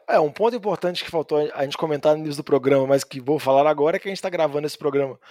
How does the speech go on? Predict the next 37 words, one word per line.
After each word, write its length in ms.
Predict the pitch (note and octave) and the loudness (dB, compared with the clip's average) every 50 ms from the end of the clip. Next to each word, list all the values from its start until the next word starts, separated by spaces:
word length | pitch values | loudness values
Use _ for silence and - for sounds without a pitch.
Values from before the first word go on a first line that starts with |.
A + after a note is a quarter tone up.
| - - - _ | -20 -20 -20 _
na 180 | C#3 E3+ G3 | -2 0 0
segunda-feira, 680 | F#3+ - G#3 F3 F#3 F3 E3 D3 - E3+ F#3 G#3+ G#3+ G3+ | 0 -4 -8 -10 -4 -4 -4 -4 -2 0 2 2 2 2
um 60 | F#3 | -2
pouquinho 520 | - G3 F3 - - - B3 B3 G#3 F#3 | -4 -6 -6 -6 -6 -10 -10 -6 -2 -2
antes 220 | F3 F3 E3+ - - | 0 -2 -2 -6 -10
de 100 | - E3 | -12 -12
Green 240 | D3 D3+ D#3 D3+ C#3 | -12 -10 -10 -8 -4
Bay 140 | C3+ C#3+ | -2 -2
e 60 | D3 C#3 | -2 0
Detroit, 440 | C#3+ C#3 - C3+ C#3 D3+ F3+ E3+ | -2 -2 0 2 2 2 2 2
então 120 | - - E3+ | -2 -4 -6
a 20 | |
gente 100 | D3 C3+ | -6 -6
não 100 | E3 F3+ | -6 -6
sabe 380 | - - - C#3 C#3 C#3 C3+ - - _ - - - _ _ | -6 -2 2 2 2 2 2 -4 -14 _ -20 -20 -20 _ _
o 100 | D3 C3 | -18 -14
que 140 | - E3 | -14 -4
vai 120 | D3+ D#3+ D#3 | 0 0 0
acontecer, 600 | C#3+ - D3 - C3+ A2 - - F3 F#3+ F#3 E3+ | 0 -2 -8 -12 -12 -12 -4 0 2 2 2 0
se 140 | - - D3 | -2 -6 -8
o 20 | |
Green 160 | D3 D#3 D3+ | -8 -8 -4
Bay 180 | C#3 D3+ D3 C3+ | -2 -2 -2 -2
vai 200 | B2 D#3+ F3 E3 | -2 -4 -4 0
dar 160 | C#3+ D3 D3+ | 2 2 2
uma 140 | D#3 D3+ C3 | 2 2 -2
resposta, 640 | - A#2+ G#2+ - - D3 E3 E3+ D3+ C#3+ - - C#3 | -6 -8 -8 -6 0 2 2 2 2 -2 -8 -14 -14
se 180 | - - - | -10 -10 -2
vai 260 | C#3+ D3+ D3 C#3+ C3+ - _ - - - - _ _ | 0 2 2 2 0 -4 _ -20 -20 -20 -20 _ _
superar, 480 | - - D3 - D#3+ D3 C#3+ D3 D3 | -12 -12 -4 -2 0 0 2 0 -2
vamos 220 | C#3+ D3 D3+ D3 C3 | -2 -4 -8 -8 -10
dizer, 80 | - | -6
todas 200 | _ G3+ A3 F3 | _ -4 -4 -2
as 60 | E3+ | -2
adversidades 680 | G3 F#3+ D#3+ E3 F#3+ E3+ - - D3+ D3 C#3+ D3 C#3+ - | -2 -2 -2 -2 -4 -4 -4 -4 0 2 2 2 2 0
que 100 | - C#3+ | -6 -14
teve 380 | - - D3+ C#3+ C3 B2 A#2+ | -8 -4 -4 -4 -4 -6 -12